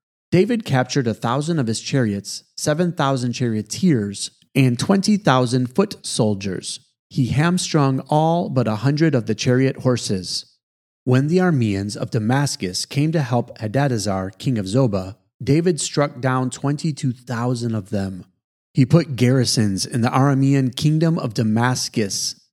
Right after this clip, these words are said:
and the Arameans became subjects to him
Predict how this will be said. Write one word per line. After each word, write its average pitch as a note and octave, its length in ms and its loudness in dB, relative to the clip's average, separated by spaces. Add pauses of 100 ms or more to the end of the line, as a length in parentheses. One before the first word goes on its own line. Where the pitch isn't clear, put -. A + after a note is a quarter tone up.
(240)
and C#3 200 4
the A#2+ 60 0
Arameans D#3+ 880 2 (120)
became C3 380 2
subjects D#3 600 0
to - 180 0
him C#3 340 2